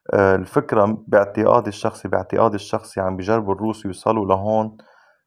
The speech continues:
ويخلوا بودانيفكا محاصرة. يعني لاحظين هون كثافة الغابات، فبصير الإمداد الوحيد هو عبر هالطريق هيدا الصغير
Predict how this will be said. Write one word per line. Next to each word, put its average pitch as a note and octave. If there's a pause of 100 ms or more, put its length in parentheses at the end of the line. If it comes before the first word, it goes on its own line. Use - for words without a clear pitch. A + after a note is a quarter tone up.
ويخلوا F#2
بودانيفكا G2
محاصرة. G2 (100)
يعني G2
لاحظين G2+
هون A2+
كثافة G#2+
الغابات، G2+ (640)
فبصير G2
الإمداد A2
الوحيد G#2
هو G2
عبر A2+
هالطريق G#2
هيدا G2
الصغير F#2+